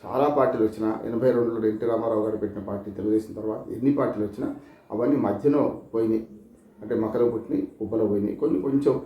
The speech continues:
సీట్లు సాధించిపోయినాయి. ఉదాహరణకు, ఆ, ప్రజారాజ్యం కొంతవరకు సక్సెస్ అయ్యింది ఉమ్మడి రాష్ట్రంలో, తెలంగాణకు సమస్య లేదు, రెండు సీట్లు వచ్చినాయి అప్పుడు దానికి కూడా. అట్లానే మనకు మిగతా ప్ర-, మన జనసేన తెలంగాణకు సంబంధం లేదు,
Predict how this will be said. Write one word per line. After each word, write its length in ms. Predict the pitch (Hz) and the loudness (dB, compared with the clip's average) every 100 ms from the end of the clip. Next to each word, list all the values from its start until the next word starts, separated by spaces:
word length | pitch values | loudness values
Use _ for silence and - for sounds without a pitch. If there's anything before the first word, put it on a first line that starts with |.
| - _ | -12 _
సీట్లు 160 | 139 139 | -4 -2
సాధించిపోయినాయి. 680 | 117 104 101 - 101 104 | 0 0 -2 -4 -4 -4
ఉదాహరణకు, 580 | 101 113 107 110 - 107 - - _ - | -4 -2 -2 -2 -2 -4 -4 -20 _ -10
ఆ, 340 | 104 98 98 - | -6 -4 -4 -6
ప్రజారాజ్యం 580 | 117 127 127 117 123 120 | -2 0 2 2 0 -2
కొంతవరకు 400 | 120 101 110 107 | -2 0 0 0
సక్సెస్ 400 | 101 95 - - | -4 -10 -10 -10
అయ్యింది 180 | 98 - _ _ _ _ - | -10 -12 _ _ _ _ 0
ఉమ్మడి 200 | 131 139 | 4 6
రాష్ట్రంలో, 500 | 110 95 - 87 - - - | 4 -2 -10 -16 -16 -18 -6
తెలంగాణకు 420 | 117 127 117 104 | -2 0 -2 -6
సమస్య 340 | 98 101 - | -10 -14 -14
లేదు, 160 | - - - _ _ - _ _ _ _ | -14 -16 -18 _ _ -20 _ _ _ _
రెండు 160 | 135 139 | 0 2
సీట్లు 260 | 143 143 123 | 2 2 0
వచ్చినాయి 280 | - 110 | 0 -2
అప్పుడు 160 | - 98 | -2 -6
దానికి 300 | 98 104 107 | -4 -4 -4
కూడా. 140 | - - - _ _ _ | -8 -12 -18 _ _ _
అట్లానే 340 | - 135 131 120 | -6 0 2 2
మనకు 320 | 113 110 113 | 2 0 0
మిగతా 480 | 123 143 135 104 - | 2 4 4 0 -2
ప్ర-, 140 | 107 107 | -2 0
మన 200 | 110 101 | 0 0
జనసేన 480 | 127 139 123 107 110 - - | 0 2 2 0 -2 -12 -8
తెలంగాణకు 400 | 113 117 117 131 | -4 -4 -4 -6
సంబంధం 480 | 98 101 104 101 98 | -4 -2 -2 -2 -4
లేదు, 220 | 98 | -6